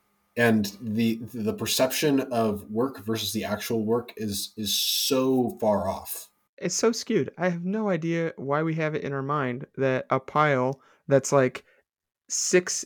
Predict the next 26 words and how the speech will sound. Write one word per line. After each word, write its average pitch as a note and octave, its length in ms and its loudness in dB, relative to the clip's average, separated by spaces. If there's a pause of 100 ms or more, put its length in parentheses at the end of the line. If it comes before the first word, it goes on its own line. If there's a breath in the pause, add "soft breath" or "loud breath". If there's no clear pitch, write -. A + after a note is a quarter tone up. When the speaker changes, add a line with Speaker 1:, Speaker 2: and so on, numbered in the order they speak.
Speaker 2:
inches D#3+ 500 2
or, C3+ 260 2
like, C3 280 0 (120)
ten F3 200 0
inches E3+ 340 0
by, C#3 280 2 (280)
I D#3+ 120 -2
don't C#3 100 -4
know, A2 140 -2
it's C3 120 -6
like E3 120 0
a E3 40 -4
twelve G#3 260 2
foot - 200 -2
cube, F#3 280 -2
and C3+ 80 -2
it's B2+ 120 -6
like, C3+ 180 -2 (280 loud breath)
"Ah, D#3+ 220 8
this F3+ 140 0
is F#3+ 60 -6
gonna F#3 200 2
take F3+ 220 -4
me F3+ 140 -4
an D#3+ 80 -6
hour." C#3+ 500 -2